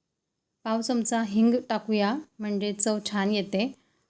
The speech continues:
आणि सोबतच चवीनुसार मीठ टाका. आता हे सगळे जिन्नस आपण मिक्स करण्याच्या आधी यामध्ये आपल्याला घालायचे आहे भरपूर असे तीळ. तर, तीळसोबत जर तुम्ही ओवा आवडत असेल तर ओवा देखील टाकू शकतात. आता हे कोमट असं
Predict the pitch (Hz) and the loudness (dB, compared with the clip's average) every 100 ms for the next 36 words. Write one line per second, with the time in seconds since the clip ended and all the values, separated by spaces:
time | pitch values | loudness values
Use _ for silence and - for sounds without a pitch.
0 | - 202 208 202 - 202 214 202 175 - | -10 -4 -4 -4 -4 -4 -2 -2 -2 0
1 | 214 208 214 214 208 208 214 - 202 196 | 0 2 0 0 0 0 -2 -6 -8 -4
2 | 185 214 - _ _ _ _ _ 208 196 | -4 -4 -10 _ _ _ _ _ -8 -2
3 | 208 208 208 208 202 233 - 233 226 196 | 0 2 0 -2 0 0 2 2 2 2
4 | 233 220 185 - - 202 180 208 214 214 | 4 4 4 4 2 0 -2 0 2 0
5 | 208 - 220 202 190 214 196 185 196 180 | 0 0 2 0 0 0 0 0 2 2
6 | 196 196 196 202 202 202 202 185 202 196 | 2 2 2 2 2 2 2 2 0 0
7 | 190 214 - 208 202 220 - - 233 202 | 2 0 -2 -4 -2 -2 -4 -2 2 2
8 | 170 - _ _ _ _ 233 226 240 247 | 0 -8 _ _ _ _ -2 2 2 2
9 | 247 - _ _ _ - 233 240 240 233 | -2 -10 _ _ _ -2 2 2 2 2
10 | 196 190 175 208 208 214 220 214 202 214 | 4 2 2 0 0 0 0 0 2 2
11 | 220 - 202 202 208 202 208 208 202 196 | 2 0 -2 -2 0 0 0 0 0 2
12 | 190 196 208 202 196 202 240 247 - 208 | 0 0 0 0 -2 -2 -2 -4 -10 -12
13 | - _ _ _ _ - 214 214 220 226 | -14 _ _ _ _ -14 -4 0 2 0
14 | 247 233 240 254 240 | 0 2 2 2 2